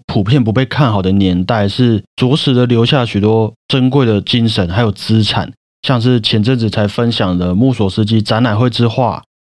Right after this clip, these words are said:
包罗定的伊果王子、林姆斯基高沙可夫的天方夜谭，还有许多钢琴曲和艺术歌曲等等等等。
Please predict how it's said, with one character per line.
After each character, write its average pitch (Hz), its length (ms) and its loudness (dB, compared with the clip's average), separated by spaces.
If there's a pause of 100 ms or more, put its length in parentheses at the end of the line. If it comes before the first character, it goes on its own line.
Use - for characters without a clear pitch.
包 127 120 -2
罗 120 180 2
定 120 180 2
的 104 280 2
伊 160 200 4
果 98 280 0
王 95 320 2
子、 101 320 -2 (360)
林 131 120 2
姆 143 120 2
斯 123 140 0
基 127 120 2
高 127 120 -2
沙 131 100 0
可 113 140 -2
夫 117 140 0
的 110 180 2
天 139 240 0
方 131 220 2
夜 131 180 2
谭， 92 240 -2
还 98 140 0
有 113 100 2
许 107 180 -2
多 107 320 0 (280)
钢 123 180 -2
琴 113 160 0
曲 98 140 0
和 104 160 0
艺 131 140 0
术 117 140 0
歌 110 140 0
曲 90 180 -6
等 113 160 2
等 117 180 0
等 101 140 0
等。 101 160 0